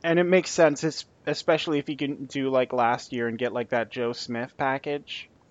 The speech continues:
that, that netted a couple good prospects out of Cleveland. Cleveland might actually be in on some of the bullpen pieces, given how absolutely terrible their bullpen is. They,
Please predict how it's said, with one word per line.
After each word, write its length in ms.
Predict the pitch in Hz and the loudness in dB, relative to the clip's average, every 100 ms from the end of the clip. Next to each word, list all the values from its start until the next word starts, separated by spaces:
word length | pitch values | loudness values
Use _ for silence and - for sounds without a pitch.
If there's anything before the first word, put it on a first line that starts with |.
| _ _ _ - | _ _ _ -4
that, 260 | 117 95 - _ _ _ | -4 -4 -10 _ _ _
that 180 | 117 107 | -4 0
netted 280 | 127 120 117 | 0 0 -2
a 40 | |
couple 300 | - 131 127 | -4 -4 -4
good 240 | 120 120 | -6 -6
prospects 560 | - 127 110 - 117 - | -2 0 0 -2 -6 -4
out 100 | 120 | -4
of 80 | 113 | -4
Cleveland. 460 | 120 117 120 127 - - - | -8 -8 -6 -8 -10 -20 0
Cleveland 440 | 165 208 220 147 | 2 6 6 6
might 200 | 139 127 | 2 4
actually 420 | 123 120 - 123 | 2 2 -2 -6
be 420 | 107 120 120 113 - | -6 -6 -4 -6 -4
in 220 | 120 120 | -2 0
on 440 | 117 110 104 98 - _ | -2 -2 -6 -12 -16 _
some 240 | - 127 | -4 -2
of 60 | 117 | 0
the 60 | 113 | 0
bullpen 440 | 117 113 127 104 | 0 -2 -4 -6
pieces, 340 | 110 107 110 | -10 -10 -10
given 220 | 107 127 135 | -4 -4 -2
how 260 | 127 123 113 - _ _ _ - - | 0 -2 -2 -12 _ _ _ -10 2
absolutely 760 | 139 143 131 151 135 127 127 | 4 4 0 0 0 -2 -6
terrible 580 | 117 - 117 113 107 113 | -8 -6 -2 0 0 -2
their 180 | 107 107 | -2 -4
bullpen 680 | 104 107 104 117 104 101 98 | -4 -6 -6 -6 -6 -8 -10
is. 180 | 95 - _ _ _ _ _ _ _ | -14 -20 _ _ _ _ _ _ _
They, 180 | 131 | -6